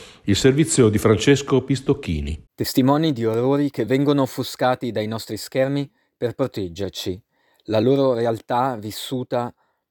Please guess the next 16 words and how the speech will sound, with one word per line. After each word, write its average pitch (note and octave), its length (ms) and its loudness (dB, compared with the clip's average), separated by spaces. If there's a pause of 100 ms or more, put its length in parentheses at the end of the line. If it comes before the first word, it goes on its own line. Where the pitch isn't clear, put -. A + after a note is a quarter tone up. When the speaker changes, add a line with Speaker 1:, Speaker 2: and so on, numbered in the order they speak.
(140)
Speaker 2:
è B2 120 -2
ritenuta C#3 420 2
troppo D3+ 300 0
violenta A#2+ 480 0
per A2 120 -4
essere G#2+ 360 -4
guardata G#2 480 -4
dagli G2+ 240 -2
adulti. F2 520 -8 (460)
Così B2 320 0
le B2+ 140 2
vittime A2+ 400 -4
più G#2+ 160 -10
giovani A#2 340 -2
della G#2 240 0
guerra B2 400 2